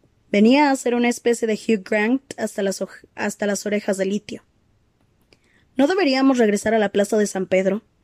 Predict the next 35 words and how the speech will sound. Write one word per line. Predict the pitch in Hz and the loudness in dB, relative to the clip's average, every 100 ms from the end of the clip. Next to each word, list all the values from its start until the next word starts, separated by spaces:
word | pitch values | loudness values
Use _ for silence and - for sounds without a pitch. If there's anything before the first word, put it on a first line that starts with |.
| _ | _
dijo | - - 202 208 | -10 -2 0 2
Macri, | 202 214 220 208 | 2 2 0 0
armándose | 196 190 202 208 202 208 | 2 2 4 4 4 0
de | 202 | -2
paciencia. | - 190 202 202 202 208 - _ _ _ _ _ _ - | -2 -4 -4 -4 -6 -12 -14 _ _ _ _ _ _ -2
"Ya | 277 339 | 2 2
iremos | 370 370 370 | 4 4 4
después | 320 - 311 | 0 0 0
a | 311 | 0
tu | 285 | 0
misteriosa | 254 240 233 240 247 226 | 0 2 0 0 2 0
iglesia. | 214 214 220 190 196 | 2 0 0 -4 -4
El | 190 | -2
cónclave | 208 214 233 220 | 0 2 4 4
ha | 214 | 2
empezado | 214 214 208 | 0 -4 -4
hace | 202 - | -4 -4
una | 202 190 190 | -4 0 2
hora, | 190 180 | 2 0
y | 202 | -6
si | - | -6
los | 196 190 | -6 -4
cardenales | 202 202 214 233 240 | -2 2 4 4 4
llegan | 240 240 | 2 2
a | 233 | 2
una | 226 | 2
decisión | 214 208 - 220 | 2 0 -4 0
y | 214 | 2
no | 202 | 2
estamos | - 202 190 | 0 -2 -2
allí". | 196 185 202 - _ _ _ _ _ _ _ _ _ _ | -4 -4 -6 -6 _ _ _ _ _ _ _ _ _ _
Glick | 196 202 214 220 | -2 0 2 2
no | 208 | 0
parecía | 208 196 - 196 185 | 2 -4 -2 -2 0
oírla. | 185 190 202 | 0 -2 -6